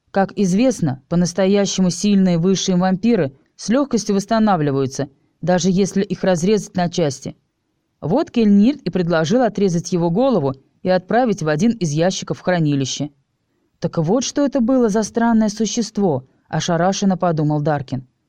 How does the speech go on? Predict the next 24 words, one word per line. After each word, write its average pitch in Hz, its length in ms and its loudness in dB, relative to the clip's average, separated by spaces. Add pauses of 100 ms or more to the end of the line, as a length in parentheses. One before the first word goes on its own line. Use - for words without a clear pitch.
(200)
А 170 120 -2
Корвилл 220 420 0
молодец, 240 640 2 (260)
оказался 190 560 -2
удивительно 202 680 2
близок 190 380 0
к - 100 -20
правде. 143 500 -2 (760)
«Как 180 220 0
же 190 120 2
вы 202 100 2
смогли 196 400 2
провести 180 480 0
такую 190 320 0
сложную 196 440 2
телепортацию?» 185 920 -2 (240)
спросил 175 520 -2
Ромеус. 139 560 -2 (540)
«Настолько 180 540 -2
точно 196 400 0
рассчитать 175 560 -2
перенос 170 460 0
просто 165 340 -2
невозможно. 180 760 2